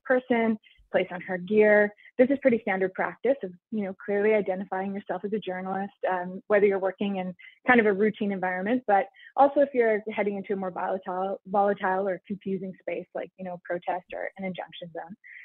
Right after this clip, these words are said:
Um, but then we also took the step to contact the R C M P directly to let them know that Amber was on the ground reporting for the Narwhal, um, and this, you know, happened in advance of her arrest. Amber has been out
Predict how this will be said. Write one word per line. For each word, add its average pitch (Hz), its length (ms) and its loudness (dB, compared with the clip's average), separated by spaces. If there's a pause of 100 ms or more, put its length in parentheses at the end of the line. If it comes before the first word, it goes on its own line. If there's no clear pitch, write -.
(200)
Um, 214 420 8
but 254 100 8
then 330 200 4
we 370 120 2
also 254 260 0
took 247 180 -8
the 214 100 -10
step - 220 -6
to 214 80 -12
contact 196 440 -8
the 196 100 -2
R 185 200 -4
C 190 100 -6
M 180 180 -10
P 185 340 -4
directly 208 400 0
to 220 100 -4
let - 160 2
them 214 140 0
know 196 200 -2
that 175 220 -4 (340)
Amber 220 220 4
was 208 180 2
on 214 200 2
the 208 80 -2
ground 190 220 -2
reporting 185 640 -4 (100)
for 190 180 -2
the 190 100 -4
Narwhal, 175 540 -4
um, 180 220 -4
and 190 120 -8
this, 185 80 -10 (200)
you 214 80 -2
know, 180 100 -4
happened 190 300 -8
in 190 100 -6
advance 180 280 -4
of - 200 0
her 180 80 4
arrest. 175 260 0 (460)
Amber 240 260 8
has 226 280 2
been 196 120 -2
out 190 140 -2